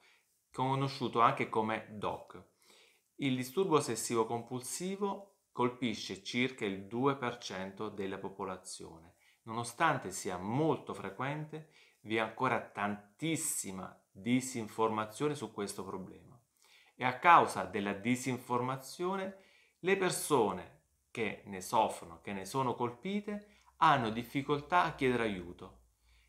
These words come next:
e con una diagnosi ritardata anche le modalità per uscirne diventano un po' più farraginose. Ma cerchiamo di capire che cos'è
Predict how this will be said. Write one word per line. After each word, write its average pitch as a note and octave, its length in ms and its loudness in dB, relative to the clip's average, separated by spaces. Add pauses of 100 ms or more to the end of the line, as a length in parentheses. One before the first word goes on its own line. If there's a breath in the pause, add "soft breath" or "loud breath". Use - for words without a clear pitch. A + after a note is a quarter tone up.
(100)
e - 340 -2
con G#2 260 -2
una G2+ 200 0
diagnosi G#2+ 680 4
ritardata A2 840 -2
anche A2+ 760 2
le G#2+ 120 -8
modalità A2 600 2
per F#2+ 300 -4
uscirne G3+ 1000 -4
diventano B2 520 2
un A#2+ 60 -6
po' G#2+ 200 -4
più G#2 240 -2
farraginose. G2+ 1000 -8 (560 loud breath)
Ma - 360 -2
cerchiamo C#3+ 540 2
di G#2+ 120 2
capire D#3+ 720 -2
che - 220 -6
cos'è - 640 -2